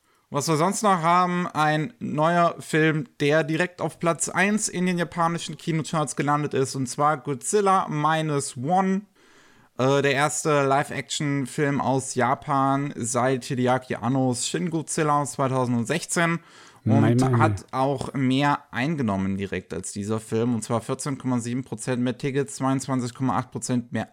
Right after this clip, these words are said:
Speaker 1: Einnahmen als der letzte Film. Sind wir bei knapp über einer Milliarde Yen.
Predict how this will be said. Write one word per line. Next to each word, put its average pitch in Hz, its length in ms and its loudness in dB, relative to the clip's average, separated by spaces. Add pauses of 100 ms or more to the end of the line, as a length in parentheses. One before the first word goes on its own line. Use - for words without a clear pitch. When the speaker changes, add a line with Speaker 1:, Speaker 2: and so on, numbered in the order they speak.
(100)
Speaker 1:
Einnahmen 165 500 0
als 131 220 -4
der 143 100 0
letzte 135 300 -2
Film. 123 300 0
Sind 123 140 -2
wir 131 120 2
bei 135 480 0 (320)
knapp 120 420 0 (180)
über 117 520 -2
einer 107 440 0
Milliarde 98 720 0 (100)
Yen. 107 500 0